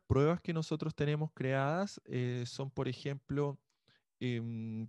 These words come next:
cómo podemos encontrar, eh, respuestas positivas donde el, el query name es igual a, a un, un, un query en, en particular. El query type, eh,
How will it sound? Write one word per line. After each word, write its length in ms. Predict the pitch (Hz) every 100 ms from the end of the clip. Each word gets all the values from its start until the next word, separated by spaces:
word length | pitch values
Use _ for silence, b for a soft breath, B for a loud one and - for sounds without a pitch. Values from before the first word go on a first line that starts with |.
| -
cómo 280 | 175 196 196
podemos 440 | 175 170 180 180
encontrar, 840 | 170 156 139 127 - 143 156 170 - -
eh, 520 | 123 110 104 107 104 104
respuestas 540 | 120 - 147 151 165
positivas 640 | - 143 120 147 160 175 156
donde 640 | 127 123 123 120 117 -
el, 840 | - 110 104 107 104 104 101 98 - b b
el 160 | 117 120
query 280 | - 170 180
name 280 | 139 131 175 _ b b b
es 420 | - 117 120 123 -
igual 1040 | 123 117 120 131 127 123 123 120 120 113 -
a, 840 | - 101 101 98 98 98 98 95 120 _ _ _ _ _ _ _
a 340 | - 107 95 -
un, 260 | 107 120 -
un, 260 | - 117 117
un 160 | 117 113
query 440 | 131 127 123 117
en, 160 | 113 -
en 140 | - 113
particular. 720 | 110 - 107 117 160 180 - -
El 560 | 113 107 107 104 104
query 240 | - 135 127
type, 400 | 127 120 120 -
eh, 340 | 110 107 104